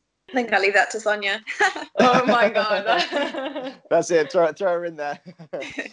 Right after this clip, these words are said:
Speaker 2: Um, CrossFit is, uh, essentially, um, functional fitness, uh, is, it sums up, uh, a lot of different, uh, specialties, uh, and you basically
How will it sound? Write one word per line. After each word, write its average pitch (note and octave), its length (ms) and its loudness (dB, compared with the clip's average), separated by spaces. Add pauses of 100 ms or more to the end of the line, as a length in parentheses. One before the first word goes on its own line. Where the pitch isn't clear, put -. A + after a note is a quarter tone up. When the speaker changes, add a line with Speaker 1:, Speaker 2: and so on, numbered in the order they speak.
(140)
Speaker 2:
Um, G#3+ 580 -2 (440)
CrossFit C#4+ 480 -2
is, A3+ 360 -2
uh, A3 240 2
essentially, A3+ 840 -6
um, G3 540 -4 (100)
functional B3+ 460 -6
fitness, G3+ 600 -4 (140)
uh, G3+ 200 6 (100)
is, G3 400 -4 (320)
it E4+ 180 -8
sums D4+ 300 -2
up, A#3+ 300 2
uh, A#3+ 260 2
a A#3 80 -2
lot A#3 280 -2
of G#3 200 -12
different, G#3 680 -6
uh, G3 280 0
specialties, F#3+ 960 -4
uh, F#3 200 2
and F3+ 600 0
you G#3+ 260 -8
basically G3+ 480 -2